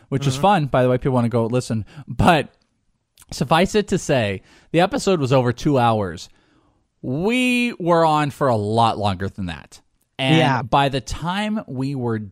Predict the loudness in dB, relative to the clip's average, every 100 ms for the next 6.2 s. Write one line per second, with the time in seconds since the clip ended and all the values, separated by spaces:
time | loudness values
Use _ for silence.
0 | _ -4 -2 -4 -6 -10 -14 _ -6 -4
1 | -2 -2 0 0 -2 0 0 0 -2 -2
2 | -4 -6 _ -20 -4 -4 -2 -2 0 -2
3 | -4 -8 -6 -6 -6 -8 -8 -10 _ _
4 | _ _ -4 2 2 2 2 2 2 4
5 | 4 2 -2 -6 _ _ -2 0 0 0
6 | -4